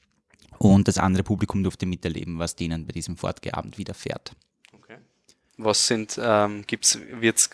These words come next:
Speaker 2: gleich Wiederaufführungen geben, oder?
Speaker 1: Leider nein. In nächster Zeit gibt's auf keinen Fall Wiederaufführungen.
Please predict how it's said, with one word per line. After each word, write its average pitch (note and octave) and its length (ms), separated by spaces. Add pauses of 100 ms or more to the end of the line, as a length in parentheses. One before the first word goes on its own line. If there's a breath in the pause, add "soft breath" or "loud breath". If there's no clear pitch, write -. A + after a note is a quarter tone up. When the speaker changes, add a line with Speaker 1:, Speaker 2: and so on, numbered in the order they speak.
Speaker 2:
gleich A2 300
Wiederaufführungen C#3+ 720
geben, A#2+ 340
oder? D#3 100
Speaker 1:
Leider E2+ 400
nein. A2+ 380
In G#2+ 160
nächster G#2 240
Zeit - 180
gibt's - 220
auf - 80
keinen F#2+ 240
Fall G2+ 240
Wiederaufführungen. A#2 920